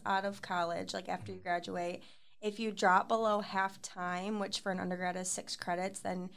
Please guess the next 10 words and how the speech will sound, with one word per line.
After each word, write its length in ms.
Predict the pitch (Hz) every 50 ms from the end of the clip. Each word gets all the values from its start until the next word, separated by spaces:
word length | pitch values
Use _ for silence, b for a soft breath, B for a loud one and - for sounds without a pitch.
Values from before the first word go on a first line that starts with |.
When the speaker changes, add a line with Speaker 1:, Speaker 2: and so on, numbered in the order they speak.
| b b b -
Speaker 1:
they'll 160 | - 180 175
contact 480 | 175 - 185 175 175 180 190 175 170 -
you 80 | 190 180
about 240 | 175 175 175 175
starting 280 | - - 185 190 202 180
to 60 | 185
pay 140 | - 196 190
them 160 | 180 180 180
back. 340 | 175 180 175 175 175 180 - -
Um, 340 | 175 175 165 156 170 175